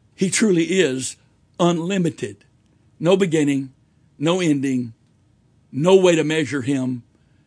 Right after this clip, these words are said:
Everything that exists is in him. He's in it, but everything that exists is in him. I got a question. How then can spiritual warfare be a fair fight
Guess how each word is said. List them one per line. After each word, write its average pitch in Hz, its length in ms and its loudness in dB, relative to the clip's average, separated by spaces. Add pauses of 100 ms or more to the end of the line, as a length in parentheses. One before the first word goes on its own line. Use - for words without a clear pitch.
(200)
Everything 196 440 4
that 165 120 2
exists 151 460 0
is 151 240 -2
in 202 200 2
him. 123 500 -2 (600)
He's 214 260 2
in 220 140 6
it, 214 340 6 (280)
but 170 120 2
everything 175 380 2
that 156 60 0
exists 151 380 -2
is 139 120 -6
in 165 240 -4
him. 139 380 -4 (1900)
I 214 100 -4
got 220 160 0
a 180 40 -2
question. - 440 -4 (1600)
How 226 340 -2
then 185 340 -4
can 151 380 -6
spiritual 180 460 -2
warfare 143 600 -6 (720)
be 160 240 -2
a 151 180 0
fair 185 360 -4
fight - 540 -6